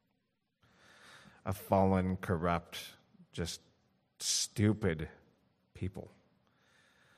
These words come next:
Lord, but because you love us unconditionally, you just want that fellowship, Lord, and that's what we should be craving from you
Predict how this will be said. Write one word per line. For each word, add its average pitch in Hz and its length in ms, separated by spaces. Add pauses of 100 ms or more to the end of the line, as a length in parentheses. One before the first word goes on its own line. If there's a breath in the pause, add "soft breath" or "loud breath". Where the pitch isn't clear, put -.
(420 soft breath)
Lord, 104 280
but 98 120
because 104 360
you 107 120
love 101 420
us 98 280 (140)
unconditionally, 90 1080
you 95 280
just 104 280
want 98 460
that - 260
fellowship, 90 460
Lord, 92 240
and 90 140
that's 92 180
what 87 120
we 101 120
should 104 160
be 104 80
craving 98 500
from 92 280
you 85 420